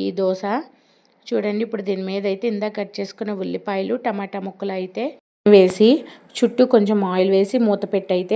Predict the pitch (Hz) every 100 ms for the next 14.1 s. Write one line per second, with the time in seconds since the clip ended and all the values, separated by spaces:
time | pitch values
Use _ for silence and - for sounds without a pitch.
0 | 233 202 180 185 180 196 294 - - _
1 | 220 226 214 196 196 202 190 185 233 320
2 | - _ 208 202 233 226 208 185 185 226
3 | 226 196 190 190 185 220 233 202 - 180
4 | 170 190 247 339 _ _ _ 220 208 220
5 | 302 - 233 226 214 202 214 196 190 196
6 | 220 208 190 180 175 220 254 320 _ _
7 | _ _ _ - - 214 220 220 202 190
8 | 254 - _ _ _ _ _ _ _ _
9 | - 208 214 - 226 233 233 208 190 170
10 | 196 202 302 - _ _ _ 208 208 214
11 | 196 214 208 202 190 180 180 277 208 196
12 | 190 180 175 208 330 - - _ _ _
13 | _ _ _ 208 202 196 254 254 208 208
14 | 202